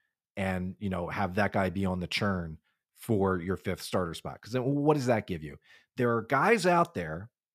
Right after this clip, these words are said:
who can help you, you know, maybe even beyond Chad Kuhls and the Jose Quintanas and the Paul Blackburns and, and, and those guys. Like, maybe there's somebody more creative we haven't thought of yet, but the guys are out there. There are teams that are out of it. Maybe even think along the lines of,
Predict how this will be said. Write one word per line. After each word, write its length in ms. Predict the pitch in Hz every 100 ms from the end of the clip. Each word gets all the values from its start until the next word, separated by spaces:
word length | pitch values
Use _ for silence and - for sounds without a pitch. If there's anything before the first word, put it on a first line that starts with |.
| _ _
who 120 | -
can 160 | 117 110
help 320 | 101 135 131
you, 280 | 82 82 98 _ _ _ -
you 100 | 101
know, 120 | 101 -
maybe 280 | 104 113
even 160 | 120 120
beyond 440 | 107 104 104 101 - _ _ -
Chad 260 | 120 110
Kuhls 280 | - 110 98
and 80 | 95
the 40 |
Jose 200 | 101 101 101
Quintanas 640 | 101 104 101 98 95 90
and 420 | 85 90 92 87 87
the 320 | 92 87 87 _ _ _
Paul 180 | 113 95
Blackburns 680 | 104 101 - 98 95 90 95
and, 100 | 80
and, 160 | 92 -
and 260 | 98 90
those 180 | 95 98
guys. 280 | 98 90 -
Like, 140 | 95
maybe 220 | 120 135 147
there's 200 | 135 139
somebody 260 | 131 123
more 200 | 113 113
creative 460 | - 117 110 110 98
we 100 | 101
haven't 200 | 98 95
thought 200 | 107 98
of 100 | 87
yet, 200 | 87 -
but 100 | 107 -
the 100 | - - -
guys 340 | - 196 170
are 140 | 156 - -
out 240 | - -
there. 180 | 113 101
There 180 | 117 120
are 40 |
teams 400 | 113 165 180 175
that 120 | 143 113
are 120 | - -
out 160 | 185
of 140 | 151 110
it. 140 | 85 _ _ _ -
Maybe 180 | 113 143
even 140 | 139
think 180 | 135 147
along 200 | 143 139
the 60 | 123
lines 240 | 139 135
of, 280 | 127 113